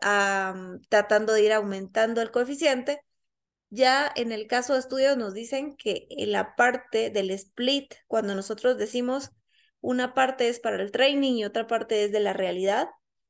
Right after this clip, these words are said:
es aumentar del ochenta,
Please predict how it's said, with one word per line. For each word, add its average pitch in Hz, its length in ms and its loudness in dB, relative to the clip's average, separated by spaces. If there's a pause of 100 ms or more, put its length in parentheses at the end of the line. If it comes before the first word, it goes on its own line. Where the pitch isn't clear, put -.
(160)
es 233 280 2
aumentar 240 840 0
del 214 180 2
ochenta, 294 680 0